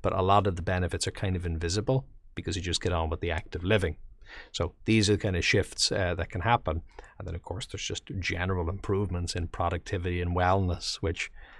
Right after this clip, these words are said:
may not be fixing something that's broken in any sense, but they are just nice and they're to be welcomed, you know, wherever possible. If you found this valuable, do like, subscribe, and share. And what's your experience?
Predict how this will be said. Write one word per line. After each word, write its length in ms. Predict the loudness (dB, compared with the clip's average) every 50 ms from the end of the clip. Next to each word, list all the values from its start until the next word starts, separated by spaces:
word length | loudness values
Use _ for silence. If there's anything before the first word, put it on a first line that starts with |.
| -8 -2
may 140 | 2 4 4
not 140 | 4 4 2
be 60 | -2
fixing 460 | -4 -2 -2 2 4 4 4 6 6
something 340 | 4 4 4 0 0 -2 -4
that's 140 | -4 -6 -2
broken 420 | 2 6 6 6 8 8 8 8
in 120 | 8 6 4
any 180 | 2 0 0
sense, 480 | 0 0 0 0 -2 -2 0 0 -2 -2 -4 -10 -12 -14 -16 -10 -8
but 260 | -2 0 0 0 0 -2
they 220 | -2 0 2 2
are 320 | 2 2 2 2 0 -2 -2
just 180 | -6 -6 -4
nice 600 | -4 -4 -4 -4 -4 -4 -2 0 0 0 0 0 -4
and 140 | -6 -4 -4
they're 80 | -4
to 100 | -6 -6
be 80 | -6 -6
welcomed, 560 | -4 -2 -2 -2 -2 -2 -4 -6 -6 -6 -8 -8 -6
you 80 | -4
know, 80 | -4 -4
wherever 320 | -2 -2 -4 -4 -4 -6
possible. 540 | -4 -2 -2 -2 0 -2 -2 -4 -4 -6 -8 _ _ _ _ _ -20 _ _ _ _ -20 -20 -20 _ -20 _ _ -20 -20 _ _ -20 -20 -20 -20 -20 -20 -20 -18 -4 6
If 160 | 6 6 8
you 120 | 8 4
found 340 | 8 8 10 10 10 10 8
this 140 | 8 6 6
valuable, 760 | 8 10 12 12 12 10 10 6 8 8 8 8 8 6 4 4
do 140 | 4 4
like, 520 | 6 8 12 12 12 12 12 8 4 2 2
subscribe, 840 | 4 4 8 8 8 8 8 10 12 12 12 12 12 10 8 6 4 4
and 240 | 6 8 10 10 8
share. 680 | 8 8 8 10 10 12 12 12 10 10 8 4 2 -2 -10 -16 -18 -18 -20 -20 -18 _
And 120 | 2 6 6
what's 240 | 8 6 6 8 12
your 200 | 12 12 12 12
experience? 920 | 12 12 10 4 6 6 6 8 6 4 2 0 -4 -6 -6 -6 -8 -10